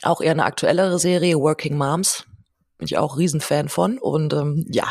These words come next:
da war ich jetzt bei der neuesten Staffel auch auf einmal sehr überrascht, dass da auf einmal auch bisexuelle Charaktere <laughs>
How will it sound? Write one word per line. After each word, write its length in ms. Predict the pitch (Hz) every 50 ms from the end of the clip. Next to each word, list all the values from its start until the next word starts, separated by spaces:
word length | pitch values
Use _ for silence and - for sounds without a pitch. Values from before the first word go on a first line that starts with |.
| -
da 100 | - -
war 120 | 65 64 151
ich 120 | 156 -
jetzt 260 | 156 151 156 - - -
bei 60 | -
der 80 | 151
neuesten 280 | 147 156 156 156 - 151
Staffel 320 | - - - 156 - -
auch 140 | - - 165
auf 160 | 151 147 -
einmal 240 | - - 151 156 156
sehr 440 | 131 135 156 151 156 156 151 147 - - _ _ _
überrascht, 640 | - 190 160 170 160 151 131 147 165 180 - - - -
dass 180 | 175 - -
da 100 | - 165
auf 100 | 170 -
einmal 200 | - 190 180 -
auch 120 | - 269 -
bisexuelle 540 | - 208 - 202 180 - - - - 175
Charaktere 760 | 156 - 175 147 143 151 - - - 269 277 202 175 156 131 - - - - -
<laughs> 180 | - - -